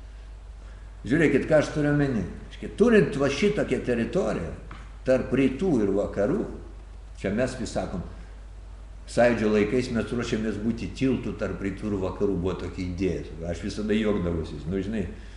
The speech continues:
tiltas, lėktuvas ne-, nespėjo pakilt, jau leistis reikia. Koks tiltas, klausykit. A vat čia rusai su savo atstumais, taip. Ir dabar žiūrėkit, ka-, kame reikalas.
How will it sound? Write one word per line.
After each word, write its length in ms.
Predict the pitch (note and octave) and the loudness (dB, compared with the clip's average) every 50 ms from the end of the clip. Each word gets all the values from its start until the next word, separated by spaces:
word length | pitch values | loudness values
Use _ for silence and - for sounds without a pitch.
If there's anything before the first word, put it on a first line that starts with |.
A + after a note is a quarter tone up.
| - - - - - - - - - - - | -16 -16 -16 -16 -14 -14 -14 -14 -14 -16 -12
tiltas, 440 | - - B2 C#3+ D#3 D3 D3 C3+ - - | -4 2 4 4 4 6 4 4 4 4
lėktuvas 540 | C3 C3 B2+ - - D#3+ D3 C#3 B2 - - | 4 4 4 4 2 0 2 2 2 0 0
ne-, 120 | C3 B2+ | -2 -2
nespėjo 420 | B2+ B2+ B2+ B2 - - D3+ C#3+ C#3 | 0 0 0 0 0 2 2 2 4
pakilt, 400 | - B2 A#2 - D#3+ D3+ C3 - | 2 0 -2 0 2 2 2 4
jau 140 | C#3+ C3 C#3 | 4 4 6
leistis 480 | D3+ E3+ F3 E3 - - B2 G#2+ - - | 6 6 4 4 2 0 -2 -4 -2 0
reikia. 320 | G2+ G2+ F#2 E2 D#2+ E2+ E2 | 2 2 2 2 0 -4 -4
Koks 280 | F2 C3+ D#3 - - - | -4 -4 -4 -4 -6 -4
tiltas, 380 | - F3 E3+ A#2+ G#2+ G2 - | -2 -2 0 0 -2 -4 -4
klausykit. 560 | - G2+ G#2+ G2+ G2+ - A#2 F#2 D#2+ D2+ D2+ - - - - - - - - - - - - - - - - - - - - - - - - - - - - | -4 -4 -4 -4 -2 -2 -4 -4 -4 -6 -8 -10 -14 -14 -14 -14 -14 -14 -16 -16 -16 -16 -16 -16 -16 -16 -14 -16 -16 -16 -16 -16 -16 -16 -16 -16 -16 -14 -2
A 140 | - - A2+ B2 | 4 6 8 8
vat 280 | B2 A2+ G#2 - - | 8 6 4 4 0
čia 160 | - - A2+ | -2 0 2
rusai 460 | G#2+ B2 G#3 D4+ E4+ - - B3 G3 - | 4 4 4 4 4 4 4 4 4 4
su 180 | - - B2+ | 4 0 0
savo 320 | - - C#3+ B2 A#2 A2 G#2 | 2 4 6 6 6 4 2
atstumais, 640 | F#2 - - - A2+ F#2+ E2+ D#2 D2+ E2+ E2+ - - | 0 -2 -4 -2 -2 -2 -2 -4 -4 -8 -8 -10 -6
taip. 540 | - - A#2 G#2 G2 G2 F#2+ F#2 F#2 - - - - - - - - | 0 2 2 4 4 2 2 0 -2 -6 -10 -14 -14 -16 -16 -14 -8
Ir 180 | G2+ G2+ G#2 | -6 -4 -2
dabar 180 | A2 G#2+ B2 B2 | -2 -2 -2 0
žiūrėkit, 380 | A#2+ C3 C#3+ C3 B2+ A2+ - | 0 2 2 2 0 -2 -4
ka-, 160 | - - B2 - | -4 -8 -2 2
kame 260 | - C3 C3 C3 C3+ | 2 4 4 4 2
reikalas. 460 | B2+ A2 F2+ E2 D#2+ D#2+ D2 - - | 2 2 2 0 -4 -8 -8 -10 -12